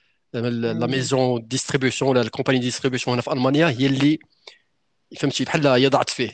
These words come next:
Speaker 1: دونك انت بارطاجيتيه وبيراتيتيه وخدمتي به، آه، داكشي ايليغالمون، دونك خاصك
Speaker 2: ما انت ماشي
Speaker 1: خاصك، خاصك
Speaker 2: بارطاجيتيه
Speaker 1: تعاود.
Speaker 2: مع ناس اخرين، انت تيليشارجيتي الفيلم باش تفرج فيه راسك.
Speaker 1: فوالا، ولكن ماشي م-،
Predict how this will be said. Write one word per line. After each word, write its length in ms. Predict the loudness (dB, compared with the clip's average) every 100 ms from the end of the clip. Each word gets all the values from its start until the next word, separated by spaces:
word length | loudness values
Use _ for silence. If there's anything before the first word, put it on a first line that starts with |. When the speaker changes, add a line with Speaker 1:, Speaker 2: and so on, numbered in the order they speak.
| -8
Speaker 1:
دونك 240 | -8 -6
انت 200 | -2 0 2
بارطاجيتيه 640 | 2 0 0 -2 2 2 2
وبيراتيتيه 800 | -2 -6 -2 -2 0 -2 0 2
وخدمتي 440 | 0 -6 -14 -10
به، 280 | -6 -6 -8 _
آه، 260 | -10 -8 -8
داكشي 280 | -8 -10 -4
ايليغالمون، 500 | 0 2 2 2 0 -2 -20 -20 -20 _
دونك 140 | -2
خاصك 580 | 0 -2 -2 0 0 -2 -12 _ _ _ 0
Speaker 2:
ما 60 |
انت 120 | 2 2
ماشي 120 | 2
Speaker 1:
خاصك، 200 | 2 2
خاصك 140 | 2
Speaker 2:
بارطاجيتيه 360 | 4 4 4 4
Speaker 1:
تعاود. 100 | 4
Speaker 2:
مع 140 | 4
ناس 220 | 2 2
اخرين، 240 | 0 2 2
انت 180 | 2 2
تيليشارجيتي 600 | 2 2 2 2 2 2
الفيلم 240 | 2 2
باش 100 | 2
تفرج 180 | 0 -2
فيه 200 | 2 2
راسك. 380 | 4 0 -4 -10 _ 4
Speaker 1:
فوالا، 220 | 6 6
ولكن 260 | 4 4 2
ماشي 260 | 4 4
م-، 160 | 6 4